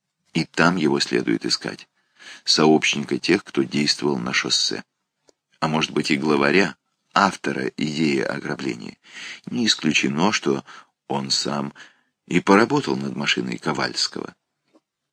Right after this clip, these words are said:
«Три тысячи пятьсот человек, говоришь. Порядочная толпа. Было бы лучше,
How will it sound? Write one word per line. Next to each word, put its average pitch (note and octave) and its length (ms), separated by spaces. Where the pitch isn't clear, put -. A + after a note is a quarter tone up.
«Три E2 280
тысячи - 400
пятьсот - 460
человек, D#2+ 540
говоришь. G1+ 480
Порядочная F#2 600
толпа. C2 480
Было E2+ 220
бы D#2 100
лучше, F#2 460